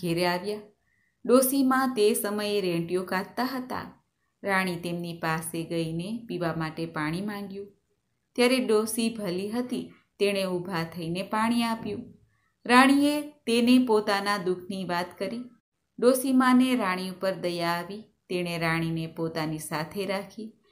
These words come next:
પરંતુ રાણીના આવવાથી ડોસીમાના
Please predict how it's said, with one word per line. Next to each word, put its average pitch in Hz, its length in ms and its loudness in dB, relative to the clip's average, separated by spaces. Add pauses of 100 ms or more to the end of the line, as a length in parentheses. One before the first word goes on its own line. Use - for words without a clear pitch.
(440)
પરંતુ 254 400 8
રાણીના 196 440 2
આવવાથી 214 760 -4 (480)
ડોસીમાના 254 1120 6